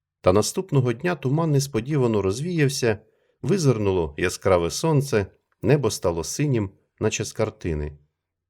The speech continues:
Монстр поплив геть від тепла і мовчання. Зник і вже не вертався. Гадаю, він весь рік сушив собі голову, думав.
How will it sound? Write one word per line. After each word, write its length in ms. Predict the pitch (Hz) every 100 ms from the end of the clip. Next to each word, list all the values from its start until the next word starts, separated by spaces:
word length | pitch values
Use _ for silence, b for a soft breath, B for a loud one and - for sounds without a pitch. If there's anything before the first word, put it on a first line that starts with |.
| _ _ _ _ _
Монстр 640 | 110 117 151 139 - 135 -
поплив 420 | 117 - 131 117
геть 320 | 95 90 76
від 200 | 80 -
тепла 360 | - - 113 113
і 60 |
мовчання. 840 | 104 104 - - 82 67 67 71 - _ _ _ _ _ _ _ _
Зник 540 | 87 - 131 139 - _ _ _ _ _ _ _
і 100 | -
вже 240 | 95 95 98
не 120 | 101
вертався. 680 | 98 - - 69 - - 120 _ _ _ _ _ _ _ _ _ _ _
Гадаю, 680 | - 110 147 151 127 107 - _ -
він 200 | 101 120
весь 260 | 120 117 135
рік 180 | 147
сушив 400 | - 113 - 127
собі 280 | - 117 113
голову, 560 | 110 160 113 78 76 - _
думав. 520 | - 120 139 80 76